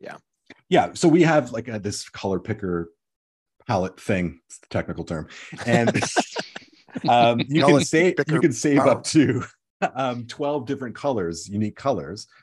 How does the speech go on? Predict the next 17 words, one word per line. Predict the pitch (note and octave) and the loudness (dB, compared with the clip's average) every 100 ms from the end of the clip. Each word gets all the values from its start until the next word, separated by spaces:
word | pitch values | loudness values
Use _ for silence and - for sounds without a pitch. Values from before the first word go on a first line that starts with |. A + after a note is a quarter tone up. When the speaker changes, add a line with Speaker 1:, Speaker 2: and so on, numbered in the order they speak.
| _ | _
Speaker 1:
Yeah. | - G#2+ G2 | -8 -6 -4
Speaker 2:
Um, | G2 F2+ F#2 F2+ F2+ F2+ | -2 0 0 0 -4 -4
and | A2+ | -4
you | G#2 | -2
can | G#2 | -2
enter | G#2 G#2 G#2 | -4 -4 -4
in | G2 | -4
your | F#2+ | -6
own | |
hex | E2+ B2 - | -6 -8 -4
codes | F#2+ E2 | -6 -2
for | G#2 | -4
that, | E2 D#2 - - - - - | -2 -4 -8 -16 -20 -20 -4
or | B2 | -2
you | A#2 | 0
can, | G2 | -2
like, | F2 | -4